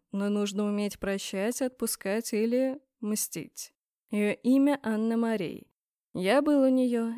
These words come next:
и эта женщина переживала лишь о том, что ее позор могут раскрыть»,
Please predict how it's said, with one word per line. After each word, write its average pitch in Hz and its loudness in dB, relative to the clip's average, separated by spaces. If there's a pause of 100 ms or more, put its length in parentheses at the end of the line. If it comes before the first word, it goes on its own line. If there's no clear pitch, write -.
(100)
и 202 -6
эта 190 -2
женщина 208 -2
переживала 202 0
лишь 196 -2
о 202 -2
том, 240 -2
что - -10
ее 175 -4
позор 202 0
могут 226 -2
раскрыть», - -8